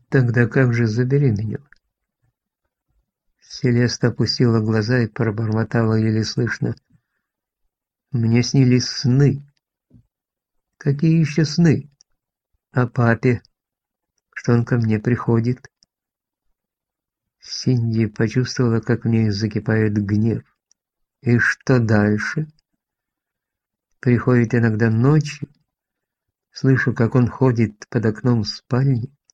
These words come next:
листья хрустят под ногами. И тогда я встаю, хоть на самом деле еще не проснулась. Вижу, как я иду по коридору, потом спускаюсь по лестнице,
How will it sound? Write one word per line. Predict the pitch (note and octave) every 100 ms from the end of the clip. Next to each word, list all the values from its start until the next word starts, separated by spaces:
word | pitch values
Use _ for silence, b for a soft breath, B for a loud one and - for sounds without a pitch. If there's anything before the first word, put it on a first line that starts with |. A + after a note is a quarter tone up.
| _ _ _ _ _ _ _ _ _ -
листья | A2+ G#2+ C3 C#3+ -
хрустят | C#3 C#3 C3+ - B2+ -
под | B2
ногами. | A2+ A2+ G#2+ G#2 G#2 _ _ _ _ _ _ _ _ _ _ _ _
И | B2
тогда | A#2 A#2 A#2
я | B2+ A#2 B2
встаю, | A2+ - A#2+ A2 B2 D3 D3+ _ _
хоть | - C3
на | B2+
самом | - B2+ A2+
деле | G#2 A2+ A#2
еще | G#2+ -
не | A#2
проснулась. | A#2 B2+ A#2+ D3+ C3+ G#2 - _ _ _ _ _ _ _ _ _ _ _ _ _
Вижу, | G#2 G2+ C3+ D3+ - A#2
как | B2 A2
я | C3 A#2 A2+
иду | G2+ C3+
по | C#3 A#2+
коридору, | A#2+ A2+ G#2+ C#3 C#3
потом | - A2 B2
спускаюсь | A2 - A2 - C3 A#2+ -
по | -
лестнице, | G#2+ G#2+ D3 D3+ D3 B2+ -